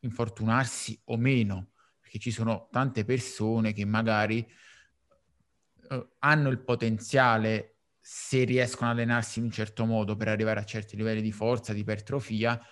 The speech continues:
ma spesso vanno incontro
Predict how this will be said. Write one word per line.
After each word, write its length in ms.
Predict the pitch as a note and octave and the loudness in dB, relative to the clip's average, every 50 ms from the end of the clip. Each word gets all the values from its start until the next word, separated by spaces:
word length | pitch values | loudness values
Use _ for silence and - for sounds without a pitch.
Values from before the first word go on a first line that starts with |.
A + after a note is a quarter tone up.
| _ _ _ _ | _ _ _ _
ma 200 | - B2 B2 A#2 | -2 -2 -2 -2
spesso 840 | A2 - - - _ _ C#3 D3 D#3+ D3 - - - D3+ C#3 C#3 C3+ | -2 -6 -12 -16 _ _ -2 -2 -2 -2 -4 -6 -2 0 0 0 0
vanno 280 | C3+ C#3+ A#2+ A#2 A#2 A#2 | 0 0 0 0 0 -2
incontro 960 | A#2 A2+ - - B2 C#3 D3+ D3 B2 - C3+ C3 C3 C3+ B2+ - - _ | -2 -4 -4 -4 -2 -2 -2 -2 -4 -4 -2 0 0 0 -2 -4 -10 _